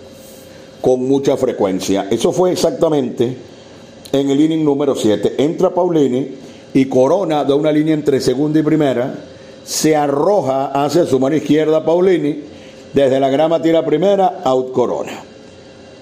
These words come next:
Luego viene Ali Castillo y da un rolling por el medio del campo, llega Paulini con el guante de revés, en el aire, tiro perfecto a primera, segundo out. Y luego viene Alex Romero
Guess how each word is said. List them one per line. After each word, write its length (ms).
Luego 240
viene 220
Ali 180
Castillo 560
y 80
da 80
un 120
rolling 280
por 160
el 60
medio 260
del 120
campo, 440
llega 400
Paulini 500
con 200
el 100
guante 320
de 140
revés, 520
en 160
el 160
aire, 360
tiro 280
perfecto 460
a 80
primera, 600
segundo 760
out. 220
Y 140
luego 380
viene 520
Alex 440
Romero 500